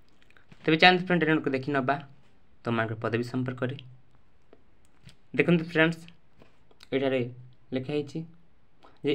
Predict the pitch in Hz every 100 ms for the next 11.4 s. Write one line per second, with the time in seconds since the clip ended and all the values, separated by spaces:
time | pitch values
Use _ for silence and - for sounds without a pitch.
0 | 123 135 165 139 151 143 131 120 - -
1 | 139 135 160 156 147 147 143 127 120 127
2 | 127 139 139 135 131 123 110 - - -
3 | - - 135 143 135 127 101 113 120 123
4 | 139 147 123 - - - 117 120 123 120
5 | 135 131 123 127 127 123 127 123 - -
6 | - 120 123 135 135 131 117 110 113 107
7 | - 127 131 135 127 123 123 107 107 110
8 | - 120 208 - - - - - 143 147
9 | 135 107 107 98 - - - - - -
10 | - 131 147 143 156 196 - 135 131 139
11 | 123 123 123